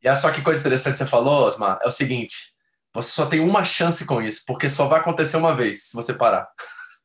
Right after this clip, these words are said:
Isso que é a coisa mais engraçada disso tudo, porque você vai fazer isso uma só vez na sua vida, porque se você chegar uma pessoa e tentar resolver, essa pessoa nunca mais vai te procurar.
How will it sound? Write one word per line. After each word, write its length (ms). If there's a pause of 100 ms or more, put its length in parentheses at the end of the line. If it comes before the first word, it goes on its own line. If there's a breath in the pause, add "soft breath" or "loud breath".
(2000 loud breath)
Isso 140
que 80
é 40
a 60
coisa 260
mais 320
engraçada 500
disso 220
tudo, 220
porque 600
você 260
vai 120
fazer 340
isso 480
uma 220
só 220
vez 200
na 60
sua 200
vida, 260
porque 480
se 160
você 380
chegar 220
uma 100
pessoa 340
e 40
tentar 280
resolver, 440
essa 200
pessoa 260
nunca 180
mais 140
vai 80
te 100
procurar. 460